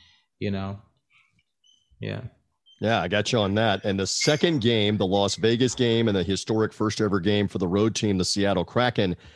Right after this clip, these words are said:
Speaker 2: had John Buccigross, who's known mostly as a SportsCenter anchor, but he's a huge hockey guy like you were referencing. And I really like him on the call.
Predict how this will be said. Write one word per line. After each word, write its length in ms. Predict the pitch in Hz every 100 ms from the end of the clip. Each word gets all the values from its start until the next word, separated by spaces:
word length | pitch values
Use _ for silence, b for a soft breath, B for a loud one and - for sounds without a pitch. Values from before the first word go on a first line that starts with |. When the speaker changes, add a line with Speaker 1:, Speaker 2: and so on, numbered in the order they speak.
| b
Speaker 2:
had 220 | - 110
John 400 | 87 113 104 98 82
Buccigross, 680 | 143 - 117 107 87 90
who's 200 | - 101
known 280 | 113 120 117
mostly 380 | 117 147 - 127
as 120 | 110
a 40 | 98
SportsCenter 560 | - 151 151 113 101
anchor, 200 | 92 92
but 100 | 87
he's 180 | 85 98
a 40 |
huge 260 | 110 120 135
hockey 300 | 135 123 101
guy 180 | 87 87
like 180 | 87 90
you 100 | 90
were 200 | 87 117
referencing. 320 | 95 92 87 b b b -
And 80 |
I 100 | 95
really 260 | 160 185 175
like 300 | 113 131 143
him 160 | 127 110
on 180 | 107 104
the 80 | 87
call. 500 | - 120 85 60